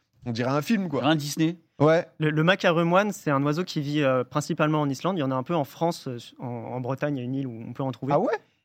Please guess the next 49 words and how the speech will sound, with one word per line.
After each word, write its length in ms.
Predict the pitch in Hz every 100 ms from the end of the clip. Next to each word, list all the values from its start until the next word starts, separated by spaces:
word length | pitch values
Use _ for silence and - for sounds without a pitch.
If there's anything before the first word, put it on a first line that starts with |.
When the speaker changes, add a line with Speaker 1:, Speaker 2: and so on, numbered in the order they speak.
| -
Speaker 3:
Et, 60 |
mais 100 | 139
en 100 | 143 160
Islande, 320 | 165 202 214
je 80 | 151
me 40 |
suis 140 | 135 143
rendu 160 | 143
sur, 280 | 175 - 131
euh, 200 | 127 123
la 100 | 123
plus 140 | -
grosse 280 | 135 143 190
colonie, 400 | - 143 139 143 - _ 127
euh, 80 | 123
du 140 | 120
monde 240 | 135 147 127
de, 180 | 113
de 80 | 120
macareux. 420 | 127 123 131 139 160
Il 20 |
y 60 | 127
en 20 |
a 40 |
vraiment 200 | 120 131
partout. 360 | 151 147 - 180 _ _ _ _
Et 120 | 143
c'est 160 | 117 -
des 160 | 123 127
oiseaux 200 | 135 180
qui 140 | -
sont 220 | - 147
juste 240 | 143 - -
ultra 260 | 147 -
photogéniques. 480 | 160 151 151 160 214 -
Honnêtement, 240 | 143 170
c'est 100 | 202
assez 140 | 127 156
difficile 380 | 165 - - 151
de 60 |
rater 200 | 135 131
une 120 | 139 135
photo, 240 | 147 113
tellement 220 | 120 131
ils 40 | 127
sont 220 | 127 120 _
genre 180 | - 117
trop 140 | - 175
mignons. 180 | 180